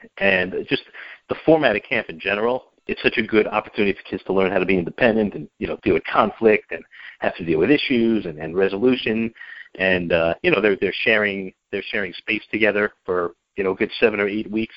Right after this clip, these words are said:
So a lot of opportunities come up for leadership and growth. And I learned so much about just being a, you know, being an adult at camp,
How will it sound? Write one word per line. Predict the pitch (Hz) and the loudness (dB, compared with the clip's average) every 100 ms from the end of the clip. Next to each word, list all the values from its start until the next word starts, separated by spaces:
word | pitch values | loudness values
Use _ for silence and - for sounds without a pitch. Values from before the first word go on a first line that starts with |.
| - | 2
So | 104 | 2
a | - - - - 131 | 2 -10 -20 -2 4
lot | 135 | 4
of | 117 | 4
opportunities | 113 - 110 101 - | 0 -2 -6 -6 -8
come | 98 | -2
up | 101 - - | -2 -2 -6
for | 90 | -4
leadership | 98 95 - 95 | -2 -4 -4 -6
and | 90 | -6
growth. | 82 92 90 - | -2 0 0 -8
And | 87 - 101 _ - - - | -16 -16 -20 _ -18 -16 0
I | 104 120 | 4 4
learned | 127 123 - - | 4 2 -2 -2
so | 117 | 0
much | 117 - | 0 -2
about | 92 98 92 - | -2 -2 -2 -8
just | 87 - | -14 -8
being | 92 90 | -6 -4
a, | 87 85 82 _ _ | -2 -2 -4 _ _
you | 131 | -6
know, | 98 - | -6 -2
being | 98 | 2
an | 92 95 | 2 4
adult | 127 101 95 - _ _ _ - | 2 2 -4 -10 _ _ _ -18
at | - | -14
camp, | - 143 | -4 -4